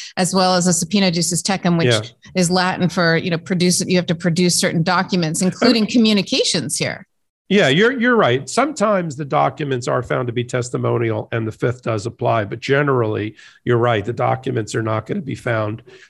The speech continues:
Speaker 2: to be, um, the documents are gonna have to be provided. And if, and what it, what happens if, let's talk about it. He does, he shows up empty-handed,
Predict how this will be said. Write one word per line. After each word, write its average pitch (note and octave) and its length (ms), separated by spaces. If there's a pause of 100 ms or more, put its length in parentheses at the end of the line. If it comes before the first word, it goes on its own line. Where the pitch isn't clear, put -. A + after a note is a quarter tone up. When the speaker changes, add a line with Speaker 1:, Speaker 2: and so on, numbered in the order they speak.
(120)
Speaker 2:
to C3 180
be, A2 420
um, G2+ 460 (640)
the A#2+ 120
documents C3 380
are B2+ 60
gonna B2 140
have A#2+ 120
to - 100
be A#2 120
provided. A#2+ 580
And A2+ 160
if, - 140 (260)
and C#3 160
what G3 180
it, C4 160
what E3 240
happens F3 540
if, D3+ 380 (400)
let's C#3 180
talk E3+ 220
about A2+ 260
it. G2 140
He C#3 100
does, D#3+ 240
he C3+ 180
shows E3+ 360
up D3+ 180
empty-handed, A#2 680